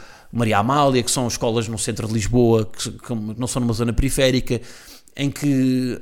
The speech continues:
em que há, é isso, em que há famílias que pela proximidade de casa e por tudo mais optam por pôr famílias de, de, de rendimento, de, de, com rendimento alto, famílias com, com, com, com, com condições, hum, metem os filhos lá e essas escolas têm bom ranking. Portanto, havendo uma mistura de,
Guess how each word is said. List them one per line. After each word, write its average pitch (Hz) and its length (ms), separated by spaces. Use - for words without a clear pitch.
em 143 120
que 139 100
há, 76 600
é 107 160
isso, 165 240
em 117 60
que 123 80
há 135 60
famílias 139 500
que - 120
pela 117 200
proximidade 117 480
de - 60
casa 110 300
e - 20
por - 100
tudo 123 180
mais 113 220
optam 135 260
por - 120
pôr 120 280
famílias 175 420
de, 147 180
de, 123 260
de 110 60
rendimento, 127 500
de, 120 340
de, 127 180
com 131 160
rendimento 120 440
alto, 160 180
famílias 120 300
com, 117 240
com, 110 360
com, 110 200
com, 113 640
com 135 120
condições, 143 760
hum, 123 360
metem 156 280
os 131 80
filhos 117 260
lá 107 340
e 180 100
essas 180 180
escolas 151 280
têm 202 200
bom 202 160
ranking. 196 380
Portanto, 147 320
havendo 226 200
uma 214 120
mistura 156 420
de, 117 300